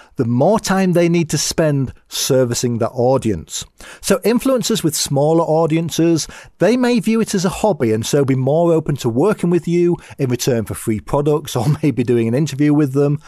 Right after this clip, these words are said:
But those with larger audiences, they need to earn a living from it.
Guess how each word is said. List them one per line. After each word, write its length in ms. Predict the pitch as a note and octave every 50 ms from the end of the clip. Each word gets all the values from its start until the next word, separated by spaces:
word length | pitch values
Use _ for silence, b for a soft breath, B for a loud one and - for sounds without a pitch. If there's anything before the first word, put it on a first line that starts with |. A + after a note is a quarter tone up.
| B B B B B B
But 200 | - D3+ A2+ -
those 260 | C#3+ D3 E3 D3+ -
with 120 | C3 G2+ A#2
larger 460 | A#2 B2 C#3+ F#3+ G#3+ G#3+ D3 D3+ D3+
audiences, 720 | D#3 D3+ D3+ C#3 C#3+ D3+ D3 - - D3 D3 D3 C3+ - - B B B B B B B - - -
they 240 | B2+ C3 E3+ F3+
need 260 | D#3+ D3+ D#3+ E3 D#3+ -
to 180 | - C#3 C#3+ C#3+
earn 140 | C#3+ C#3
a 40 | C#3
living 320 | C#3 C3+ C3+ - B2 A2 F#2
from 220 | - A#2+ G#2 F2
it. 240 | D2+ - - -